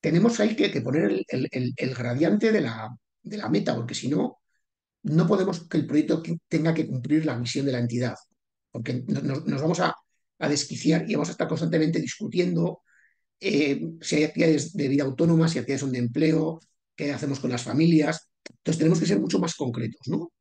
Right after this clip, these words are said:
Tenemos que ir un poco más a estos objetivos que veíamos antes de, de concreción. Vale, hacer una pregunta sobre objetivos instrumentales, operativos y objetivos finales.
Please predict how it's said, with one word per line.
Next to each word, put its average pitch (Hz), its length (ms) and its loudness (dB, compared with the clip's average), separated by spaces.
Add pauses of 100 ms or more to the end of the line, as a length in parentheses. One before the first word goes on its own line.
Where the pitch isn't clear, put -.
(200)
Tenemos 165 300 0
que 165 80 0
ir 170 40 6
un 165 60 6
poco 170 140 0
más 202 260 -2 (160)
a - 80 -4
estos - 160 -2
objetivos 170 420 0
que - 100 0
veíamos 151 340 2
antes 165 300 -2
de, 107 280 -6 (1800)
de 151 140 -6
concreción. 127 680 -6 (4000)
Vale, - 320 -4
hacer 208 260 0
una 254 160 4
pregunta 233 580 0 (420)
sobre 151 280 -2
objetivos - 340 0
instrumentales, - 920 -2 (180)
operativos 139 720 0
y 151 40 0
objetivos 143 380 -2
finales. - 540 -12